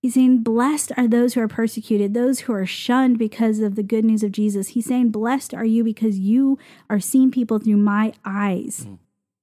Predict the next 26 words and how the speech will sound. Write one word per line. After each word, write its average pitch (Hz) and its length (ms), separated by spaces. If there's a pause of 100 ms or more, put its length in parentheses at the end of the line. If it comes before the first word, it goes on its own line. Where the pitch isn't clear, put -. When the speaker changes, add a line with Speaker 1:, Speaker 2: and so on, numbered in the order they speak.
(160)
Speaker 1:
You're 220 180
willing 247 420
to 220 160
put 240 260
it - 120
all 220 240
on 240 160
the 202 60
line, 208 600 (260)
this 208 220
life 208 500
you 262 160
have 254 320
here 226 340
for 233 560
the 202 380 (420)
eternal. 190 600 (600)
So 226 160
the 214 80
choice 262 440
to 240 100
accept 233 320
him 240 120
or 202 140
deny 202 420
him, 190 400